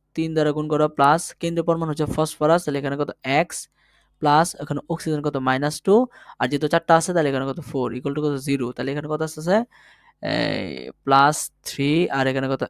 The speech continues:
এক্স, আর এখানে কত? মাইনাস এইট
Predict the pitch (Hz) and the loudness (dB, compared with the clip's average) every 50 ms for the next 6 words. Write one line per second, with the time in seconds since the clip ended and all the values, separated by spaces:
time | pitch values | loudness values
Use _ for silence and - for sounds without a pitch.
0 | _ - 123 131 139 147 165 170 - - - - 127 127 127 131 131 127 139 135 | _ -6 -4 -2 0 0 -2 -4 -6 -12 -10 -8 -6 -6 -4 -4 -4 -4 -4 -2
1 | 151 147 135 127 131 131 135 143 160 180 180 - - - - _ _ _ - 135 | -2 -2 0 2 2 2 2 2 2 0 0 -2 -6 -12 -16 _ _ _ -2 0
2 | 131 123 123 - _ | 0 0 0 -2 _